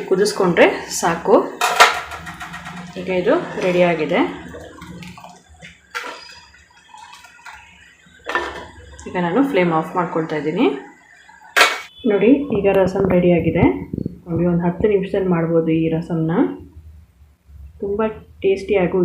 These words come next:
ಇರುತ್ತೆ. ಕೋಲ್ಡು, ಕಾಫು ಆದಾಗೆಲ್ಲ ತುಂಬಾ ಒಳ್ಳೆಯದು. ಏಕೆ-, ಏಕೆಂದರೆ ನಾವು ಜೀರಿಗೆ, ಕಾಳುಮೆಣಸು ಎಲ್ಲ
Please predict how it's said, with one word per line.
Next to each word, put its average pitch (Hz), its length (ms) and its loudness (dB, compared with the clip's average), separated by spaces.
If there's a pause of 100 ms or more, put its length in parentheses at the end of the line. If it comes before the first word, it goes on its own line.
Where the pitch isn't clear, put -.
ಇರುತ್ತೆ. 156 280 -2 (460)
ಕೋಲ್ಡು, 190 320 2 (140)
ಕಾಫು 185 340 -2
ಆದಾಗೆಲ್ಲ 175 480 0 (880)
ತುಂಬಾ 202 240 -2 (220)
ಒಳ್ಳೆಯದು. 160 380 2 (880)
ಏಕೆ-, - 220 -6 (600)
ಏಕೆಂದರೆ 196 320 0
ನಾವು 190 140 -2 (100)
ಜೀರಿಗೆ, 196 320 2 (140)
ಕಾಳುಮೆಣಸು 185 520 -2
ಎಲ್ಲ 180 100 0